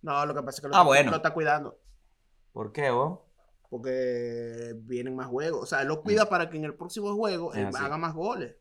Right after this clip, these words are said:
Speaker 2: Es así.
Speaker 1: Es que tiene toda la vida por delante. ¿Qué, cuál es el apuro?
Speaker 2: Bueno, pero hay veces que la vida te hace jugadas. Y hay que hacer los goles, ¿eh?
Speaker 1: <laughs> Bueno, sí, ¿no?
Speaker 2: Mira que hay jugadores que le ha pasado la racha esa de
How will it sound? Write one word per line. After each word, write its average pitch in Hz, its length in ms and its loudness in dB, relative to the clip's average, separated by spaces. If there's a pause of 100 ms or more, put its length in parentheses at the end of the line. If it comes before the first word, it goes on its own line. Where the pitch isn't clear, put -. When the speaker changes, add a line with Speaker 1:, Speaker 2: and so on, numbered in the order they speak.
Speaker 2:
Es 98 140 -10
así. - 320 -10 (1200)
Speaker 1:
Es 226 100 -6
que 349 120 0
tiene 359 260 2
toda 339 160 0
la 302 100 6
vida 285 240 -2
por 254 120 -2
delante. 233 400 -2
¿Qué, 294 160 -12
cuál 285 180 0
es 277 60 0
el 277 60 0
apuro? 254 380 -4 (240)
Speaker 2:
Bueno, 104 240 -6
pero 98 140 -4
hay 98 80 -6
veces 104 280 -8
que 139 120 -10
la 113 140 -6
vida 120 880 -4 (1000)
te - 80 -10
hace 98 200 -10
jugadas. 107 800 0 (1120)
Y 104 120 -10
hay 98 80 -8
que 101 80 -8
hacer 120 160 -6
los 131 120 0
goles, 107 340 2
¿eh? 123 300 -6
Speaker 1:
<laughs> 175 240 -8
Bueno, 151 340 -4
sí, 151 220 -10
¿no? 147 220 -10 (200)
Speaker 2:
Mira 143 200 -2
que 208 80 -2
hay 175 80 -2
jugadores 165 460 0
que 180 140 -10
le 147 80 -4
ha 120 100 -4
pasado 160 340 -4
la 147 140 -2
racha 123 400 -4
esa 156 220 -6
de 110 500 -6